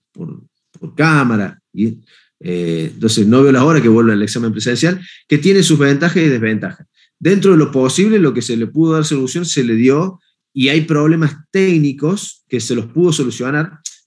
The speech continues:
mandando un mail a cómputo, y que, eh, varias veces era, eh, un problema del aparato,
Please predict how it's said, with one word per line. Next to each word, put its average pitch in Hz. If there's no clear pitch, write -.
mandando 127
un 139
mail 147
a 151
cómputo, 175
y 151
que, 185
eh, 123
varias 180
veces 190
era, 170
eh, 104
un 156
problema 160
del 131
aparato, 107